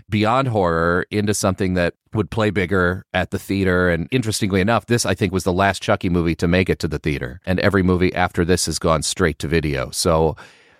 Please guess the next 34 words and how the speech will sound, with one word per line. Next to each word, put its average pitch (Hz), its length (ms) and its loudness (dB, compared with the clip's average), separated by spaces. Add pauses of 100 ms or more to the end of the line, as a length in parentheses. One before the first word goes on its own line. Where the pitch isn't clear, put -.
(220)
I 98 120 -2
guess 104 360 0
it, 110 160 0 (500)
it 95 160 -4
didn't 101 240 0
make 95 200 2
as 78 100 -4
big 82 220 0
a 82 80 2
splash 82 480 0
as 76 100 -4
they 78 140 0
wanted, 78 420 0
right? 80 420 0
I - 40 -16
think 104 180 -2
it - 20 2
was 87 100 -2
a 87 40 0
little 87 260 0
disappointing 78 840 -2 (240)
box 101 300 0
office 78 300 0
wise 73 340 0
compared 78 480 -2
to 76 240 -2
the 76 80 -2
one 76 160 0
that 71 140 -2
came 73 180 -2
before, 67 340 -2
Bride 71 260 0
of 67 60 -12
Chucky. - 440 -4